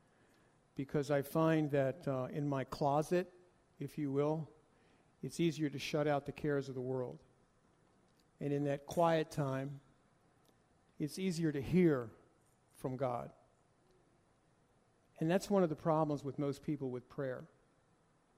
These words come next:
Most people's prayer is a one-way communication. How many of you who are married have conversations with your spouse and you're the only one who talks?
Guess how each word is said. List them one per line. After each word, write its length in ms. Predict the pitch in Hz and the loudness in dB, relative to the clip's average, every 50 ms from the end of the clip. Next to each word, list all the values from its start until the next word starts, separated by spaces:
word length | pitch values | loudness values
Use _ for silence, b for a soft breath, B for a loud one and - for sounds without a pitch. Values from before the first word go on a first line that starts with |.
| _ _ _ _ - | _ _ _ _ -2
Most 240 | 165 170 185 - - | 0 0 0 0 0
people's 320 | - 196 175 - 156 139 - | -2 -2 -2 -2 -4 -6 -6
prayer 320 | - - 160 151 147 143 | -4 -2 0 0 2 0
is 120 | 135 - | -2 -4
a 60 | - 131 | -6 -4
one-way 380 | 123 139 139 139 135 135 131 | -4 -2 -2 0 -2 -2 -4
communication. 840 | 131 - - 135 131 127 127 127 - 143 131 127 127 - - 156 - _ _ _ _ _ _ _ _ _ _ _ _ _ _ _ _ _ _ _ _ _ _ _ _ _ _ - - - _ _ | -6 -6 -6 -6 -6 -6 -6 -8 -8 -8 -8 -8 -8 -10 -14 -16 -16 _ _ _ _ _ _ _ _ _ _ _ _ _ _ _ _ _ _ _ _ _ _ _ _ _ _ -20 -20 -20 _ _
How 160 | - 170 170 | 0 2 2
many 180 | 175 190 185 175 | 4 4 4 4
of 80 | 160 151 | 4 2
you 320 | 156 151 151 151 147 143 135 - _ _ _ _ _ _ _ _ _ _ _ _ _ _ _ _ _ | 2 2 2 0 0 -4 -6 -12 _ _ _ _ _ _ _ _ _ _ _ _ _ _ _ _ _
who 140 | - 151 156 | -2 0 2
are 60 | 143 | 4
married 440 | 143 147 156 160 156 139 135 135 131 123 - - _ _ _ _ _ _ _ - | 4 6 6 6 6 4 2 0 -4 -8 -18 -20 _ _ _ _ _ _ _ -6
have 140 | - 151 - | -6 -6 -2
conversations 720 | - 156 151 156 151 143 - - 156 151 139 - 147 127 | 0 2 2 2 0 -2 0 0 0 0 0 -2 -4 -4
with 140 | 131 139 127 | -4 -6 -6
your 100 | 135 139 | -4 -6
spouse 460 | 127 - - 147 143 139 139 135 - | -6 -4 -2 0 0 0 0 -2 -6
and 100 | 135 127 | -6 -6
you're 100 | 131 139 | -4 -4
the 120 | 127 135 135 | -4 -2 -2
only 160 | 131 135 135 | -2 -2 -2
one 120 | 131 131 | -4 -4
who 80 | 127 120 | -6 -8
talks? 480 | - - 143 127 120 - - - - | -8 -6 -6 -6 -6 -8 -14 -20 -20